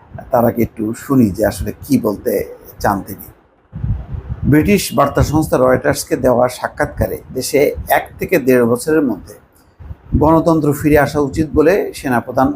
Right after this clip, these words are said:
ওয়াকারুজ্জামান যে মন্তব্য করেছেন, তাতে খুশি হয়েছেন শেখ হাসিনার ছেলে সজীব ওয়াজেদ জয়।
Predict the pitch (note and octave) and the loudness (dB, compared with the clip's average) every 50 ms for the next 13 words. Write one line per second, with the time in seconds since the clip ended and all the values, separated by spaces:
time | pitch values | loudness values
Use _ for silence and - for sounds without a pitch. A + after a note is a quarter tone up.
0 | - - B2+ C3 C3 - C#3+ C3 B2 G#2 B2+ A#2+ A#2 B2 A#2+ A2 A#2 G#2 G#2+ G#2+ | -4 0 2 2 2 2 0 0 0 0 0 0 0 0 0 -2 -4 -4 -4 -8
1 | G2+ - - - A#2+ A#2+ - F3 F#3+ F3+ - - G2+ D3+ - _ _ _ _ _ | -10 -10 -14 -10 -10 -4 -2 -2 -2 -2 -4 -10 -14 -16 -16 _ _ _ _ _
2 | _ _ _ - - - - G#3+ G#3 G#3+ G3 F#3+ - - E3+ D3+ - F#3+ G3 F#3+ | _ _ _ -10 -10 -4 0 0 2 2 0 -2 -2 -6 -6 -6 0 2 2 2
3 | F#3 - G3+ G3 - - D#3+ C#3 C#3 C#3+ C3 D#3 D3 D3+ D3+ D3 - - - C#3+ | 2 0 -4 -6 -4 -4 -4 -4 -2 -4 -4 -2 2 4 4 4 2 0 0 0
4 | B2+ C#3 E3+ F#3 - - C#3 B2 A2 B2 G2 - A#2 A#2 - - G#2+ F2 - A2+ | 2 2 2 0 0 0 0 0 0 0 -2 -2 -2 -2 0 -2 -4 -4 0 0
5 | G#2+ E2 - - | 0 0 0 -2